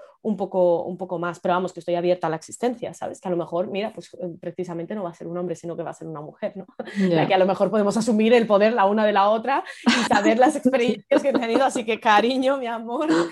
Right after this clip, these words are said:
Speaker 1: empecemos una relación romántica tú y yo
Speaker 2: Tía,
Speaker 1: ya,
Speaker 2: me
Speaker 1: ¿sabes?
Speaker 2: encantaría, me encantaría como,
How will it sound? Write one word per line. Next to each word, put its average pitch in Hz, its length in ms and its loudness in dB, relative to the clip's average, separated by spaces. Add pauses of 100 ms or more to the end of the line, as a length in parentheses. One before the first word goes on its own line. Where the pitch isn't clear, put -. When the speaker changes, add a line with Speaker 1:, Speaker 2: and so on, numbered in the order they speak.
(320)
Speaker 1:
empecemos 240 640 -2
una 254 160 2
relación 220 600 0
romántica 247 440 -6
tú 226 80 -8
y 226 40 -8
yo 226 80 -10
Speaker 2:
Tía, 208 240 8
Speaker 1:
ya, 175 80 2
Speaker 2:
me 190 60 -2
Speaker 1:
¿sabes? 202 220 4
Speaker 2:
encantaría, 185 840 4 (380)
me 202 120 6
encantaría 175 600 2
como, 208 480 2